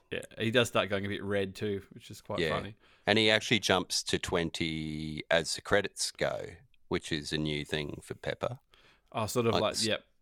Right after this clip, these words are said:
Speaker 1: the voiceover
Speaker 2: like a
Speaker 1: on the
Speaker 2: mid-,
Speaker 1: credits.
Speaker 2: yeah, or a mid-credits scene. Is that what it is? Like, yeah.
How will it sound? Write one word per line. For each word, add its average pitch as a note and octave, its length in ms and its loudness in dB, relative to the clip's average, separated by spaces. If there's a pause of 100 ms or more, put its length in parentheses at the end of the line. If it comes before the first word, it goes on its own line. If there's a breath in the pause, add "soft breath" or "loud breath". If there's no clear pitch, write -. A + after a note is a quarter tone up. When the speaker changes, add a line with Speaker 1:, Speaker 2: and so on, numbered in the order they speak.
Speaker 1:
the A#2 100 -8
voiceover A2 360 0
Speaker 2:
like G#2+ 100 0
a G#2+ 60 0
Speaker 1:
on G#2 80 0
the A2 60 0
Speaker 2:
mid-, - 100 -4
Speaker 1:
credits. - 480 -6 (280)
Speaker 2:
yeah, G#2 280 6
or E2 180 0
a D2+ 60 -6
mid-credits F2 680 -2
scene. A#2+ 320 -2
Is A2 120 -8
that F#2+ 140 2
what F2 120 -4
it - 200 -8
is? - 320 -6
Like, - 140 2 (260)
yeah. G2+ 120 -12